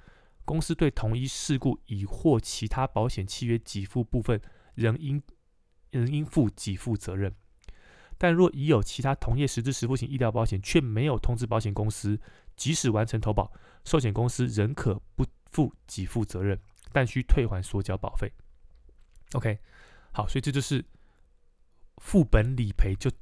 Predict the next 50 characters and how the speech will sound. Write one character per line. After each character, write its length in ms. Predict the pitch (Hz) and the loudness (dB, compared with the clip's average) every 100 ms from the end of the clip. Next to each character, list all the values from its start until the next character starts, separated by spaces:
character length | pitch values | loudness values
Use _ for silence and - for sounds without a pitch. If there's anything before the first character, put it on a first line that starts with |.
| - - | -14 -4
的 80 | 113 | -2
大 300 | - 131 113 | 2 2 2
门 160 | 92 | 0
就 120 | - | -2
从 300 | 110 - 101 110 | 0 2 2 0
此 220 | - - | -4 -8
而 100 | 101 | -8
开 280 | 101 - 110 | -8 -4 -2
了。 40 | 98 | 0
他 80 | |
就 80 | 139 | 0
告 140 | 151 147 | 2 2
诉 100 | 131 | 2
你 80 | |
说， 260 | 95 113 117 - - - | 0 0 -2 -6 -20 -8
如 160 | 135 185 | 0 4
果 140 | 160 | 6
今 160 | - 151 | 4 2
天 260 | 156 156 180 | 2 2 0
投 160 | - 139 | 0 4
保 140 | 120 | 4
的 80 | 95 | 2
时 120 | - | 0
候 120 | 110 101 - _ _ _ _ - | 2 2 -2 _ _ _ _ -6
我 120 | 101 | -2
告 280 | - 151 113 | 6 6 6
知 240 | - 113 | 2 0
了， 180 | 107 104 - - _ | 0 -2 -12 -20 _
你 180 | 135 127 | -4 -2
还 160 | - 117 | 0 4
让 200 | 170 147 | 6 4
我 100 | 107 | 4
买， 300 | 110 101 - - - _ _ - | 2 0 -4 -18 -20 _ _ -6
那 120 | 156 | -2
你 160 | 143 101 | 0 0
就 200 | - 135 | 4 4
必 160 | - | 4
须 160 | 120 131 | 0 2
要 100 | 120 | 2
让 180 | 123 107 | 2 0
我 60 | |
用 160 | 101 107 | 0 -2
副 180 | - 107 | 0 0
本 240 | - 104 | 0 -2
理 160 | 104 123 | -4 2
赔。 240 | - - - - - - - - - - | 2 2 -8 -20 -20 -20 -20 -20 -20 -14
好， 260 | 113 - _ - | -14 -14 _ -10
这 100 | 131 | -4
就 120 | 113 | -2
是 120 | 110 | -2